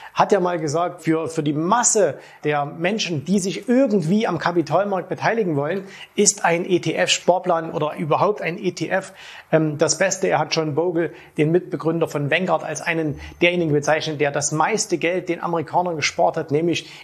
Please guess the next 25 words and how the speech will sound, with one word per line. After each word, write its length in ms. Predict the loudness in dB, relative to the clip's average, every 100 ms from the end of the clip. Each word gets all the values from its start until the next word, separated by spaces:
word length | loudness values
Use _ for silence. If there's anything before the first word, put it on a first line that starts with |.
| -2
in 160 | -2 2
Form 240 | 2 2
von 180 | 0 -2
gesparten 500 | -2 0 0 2 0
Gebühren. 260 | 0 0 2 0 -4 -10 -16 -2 2
Und 300 | 4 4 0
auch 140 | 4
hier 180 | 4 4
in 80 | 2
Deutschland 440 | 0 0 -4 -2
sind 220 | -2 0
ja 160 | 0 0
E 120 | -2
T 140 | -4
Fs 260 | -2 0 2
wirklich 300 | 2 0 0
richtig 280 | 0 -2 -2
groß 260 | 0 0 0
geworden 240 | -2 -2
in 80 | -2
den 40 |
letzten 280 | -4 -4 -4
Jahren. 180 | -4 -4 -10 -16 -2 2
Gerd 220 | 2 2
Kommer 420 | 2 2 2